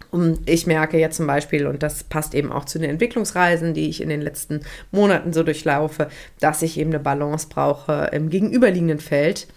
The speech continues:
was zum Beispiel durch den Archetypen des Hüters repräsentiert wird. Das heißt, mehr Ruhe, mehr Geduld, mehr,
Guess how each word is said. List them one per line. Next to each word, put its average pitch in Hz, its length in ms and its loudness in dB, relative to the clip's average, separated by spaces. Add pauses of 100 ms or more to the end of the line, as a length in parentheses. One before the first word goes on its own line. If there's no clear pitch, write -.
(280)
was 160 240 2
zum 208 140 -2
Beispiel 202 280 0
durch 180 160 -2
den - 160 -8
Archetypen 165 640 -2 (320)
des 170 560 4
Hüters 220 640 2
repräsentiert 135 720 -6
wird. - 180 -6
Das - 160 -8
heißt, 156 280 -6 (320)
mehr 190 200 6
Ruhe, 165 600 6
mehr 175 160 2
Geduld, 151 800 0 (220)
mehr, 156 680 2